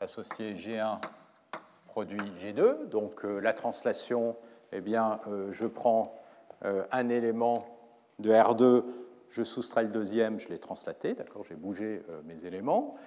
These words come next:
Euh, on va avoir les mêmes propriétés, associativité, existence d'un élément neutre, et cetera.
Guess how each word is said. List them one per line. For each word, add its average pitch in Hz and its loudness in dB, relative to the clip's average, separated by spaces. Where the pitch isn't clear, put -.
Euh, 139 6
on 185 6
va 135 12
avoir 147 8
les 147 4
mêmes 139 2
propriétés, 107 -4
associativité, 107 -4
existence 107 -4
d'un 95 -6
élément 98 -6
neutre, 180 -2
et 113 -8
cetera. - -10